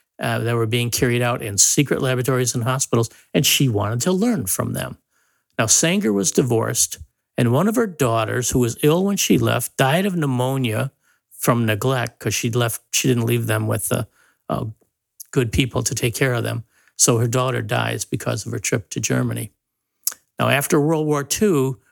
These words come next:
these crimes, these experiments on people were exposed. So Margaret Sanger decided to change the name of her organization from the American Eugenics League to Planned Parenthood.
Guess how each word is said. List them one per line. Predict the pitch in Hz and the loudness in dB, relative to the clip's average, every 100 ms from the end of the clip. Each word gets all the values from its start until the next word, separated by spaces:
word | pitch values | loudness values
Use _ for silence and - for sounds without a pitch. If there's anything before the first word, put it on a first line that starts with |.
| _ - | _ 2
these | 123 - | 2 2
crimes, | - 151 151 113 113 - | 0 0 0 -2 -2 0
these | 113 - - - _ - | 0 0 -4 -10 _ -8
experiments | 220 180 - - 139 131 127 117 | -6 0 2 4 2 2 0 0
on | 117 107 | 0 0
people | 185 165 123 113 - - _ | 0 2 2 2 0 -12 _
were | - 120 110 | 2 2 2
exposed. | - - - 196 117 117 - - _ - | 2 2 4 4 2 0 -4 -8 _ 2
So | - | 2
Margaret | 117 123 143 135 127 | 4 0 -2 -2 0
Sanger | - 151 139 117 | 2 2 0 -2
decided | 110 - 117 | 0 0 0
to | 113 | -2
change | 104 - 117 107 - - _ _ | 0 0 0 -2 -6 -10 _ _
the | 123 | 2
name | 117 110 | 2 0
of | 107 | -2
her | 190 196 | 0 0
organization | 127 117 117 110 110 113 113 120 107 | 0 -2 -4 -4 -2 -2 -4 -4 -4
from | - 113 107 | -2 -2 -2
the | 110 101 _ - | -4 -4 _ -2
American | 127 127 123 113 117 | 2 2 0 -2 -4
Eugenics | 110 104 165 139 - 123 | -4 -2 0 0 0 2
League | 113 107 - _ _ _ - | 0 0 -8 _ _ _ -2
to | 131 110 104 - _ - | 2 2 -2 -10 _ -4
Planned | - 139 117 107 98 _ | 0 0 0 -4 -8 _
Parenthood. | - 143 113 98 - 104 98 | -2 0 0 -4 -4 -6 -6